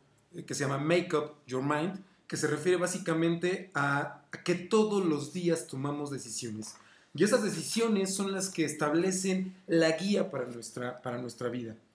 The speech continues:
¿Qué voy a pensar entonces? Para, a mí me gusta ese punto de vista.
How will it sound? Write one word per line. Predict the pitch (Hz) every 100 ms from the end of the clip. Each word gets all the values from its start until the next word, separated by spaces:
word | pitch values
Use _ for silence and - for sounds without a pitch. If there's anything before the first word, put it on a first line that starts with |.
| _ _ _
¿Qué | -
voy | 208 202
a | 180
pensar | 151 139 165
entonces? | 151 151 165 190
Para, | 170 -
a |
mí | 233 285
me | 190
gusta | 185 190
ese | -
punto | - 139 127
de | 117
vista. | 120 -